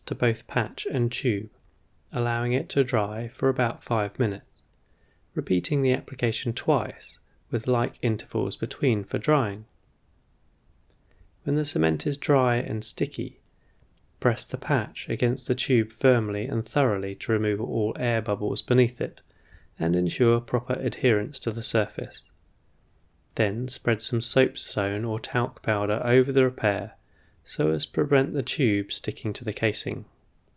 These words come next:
Before the tube is put back into the casing, plenty of talc powder should be sprinkled into the latter. A cement patch is not usually permanent,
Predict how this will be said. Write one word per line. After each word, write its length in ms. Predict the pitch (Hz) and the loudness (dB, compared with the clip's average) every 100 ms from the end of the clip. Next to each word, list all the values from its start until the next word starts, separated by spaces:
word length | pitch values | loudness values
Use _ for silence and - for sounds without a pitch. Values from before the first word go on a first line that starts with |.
| _ _ _ _ _ _ _ | _ _ _ _ _ _ _
Before 340 | - 143 156 156 | -8 0 2 2
the 80 | 160 | 2
tube 360 | - 139 127 | 2 4 4
is 100 | 131 | 2
put 240 | - 147 - | 0 -2 0
back 260 | 135 127 | 0 2
into 260 | 127 117 113 | 0 2 0
the 100 | 104 | -2
casing, 560 | - 101 95 101 101 113 _ - _ _ - | 0 -2 -2 -4 -4 -8 _ -20 _ _ -4
plenty 340 | 139 139 143 | -2 0 0
of 120 | 135 | -2
talc 400 | - 151 139 - | 0 0 0 -4
powder 380 | - 110 101 101 | -4 -2 -2 -4
should 240 | - - 107 | -4 -2 -2
be 80 | |
sprinkled 560 | 110 - 120 110 104 101 | -2 0 0 2 0 0
into 240 | 107 101 | 0 -2
the 80 | 107 | -2
latter. 400 | 104 98 - 107 - _ _ _ _ _ _ _ _ _ _ | -2 -2 -6 -8 -10 _ _ _ _ _ _ _ _ _ _
A 80 | 196 | -8
cement 420 | - 175 180 175 | 0 4 4 2
patch 420 | - 107 113 - - | -2 -2 -2 -8 -4
is 200 | 127 143 | -2 0
not 160 | 143 | 0
usually 320 | 147 117 - 110 | 0 0 -2 -6
permanent, 600 | - 127 101 98 135 | 0 2 0 -4 -10